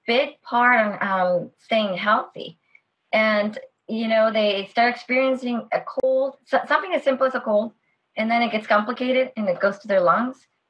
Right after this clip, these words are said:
and then becomes bronchitis. And then they get better, and within three weeks, they have a cold again.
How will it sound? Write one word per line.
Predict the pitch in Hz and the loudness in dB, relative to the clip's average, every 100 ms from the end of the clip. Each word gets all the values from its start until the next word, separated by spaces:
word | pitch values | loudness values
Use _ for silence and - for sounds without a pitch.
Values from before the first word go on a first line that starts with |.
| _ - | _ -4
and | 208 | -2
then | 202 | 0
becomes | 202 190 | 0 0
bronchitis. | 196 185 - 175 196 233 - _ _ _ _ _ - | 2 0 2 4 4 0 -10 _ _ _ _ _ -8
And | 220 226 | -2 0
then | 220 214 208 | 2 0 -2
they | 214 | -2
get | 220 214 | -2 0
better, | 220 214 247 262 | 2 2 2 0
and | 247 233 | 0 -4
within | 214 208 208 | -2 -2 -4
three | 214 214 | -6 -4
weeks, | 240 254 - | -4 -6 -6
they | 226 | -2
have | 226 208 | 2 2
a | |
cold | 208 208 208 | 2 0 0
again. | 196 190 214 269 | 0 0 0 -2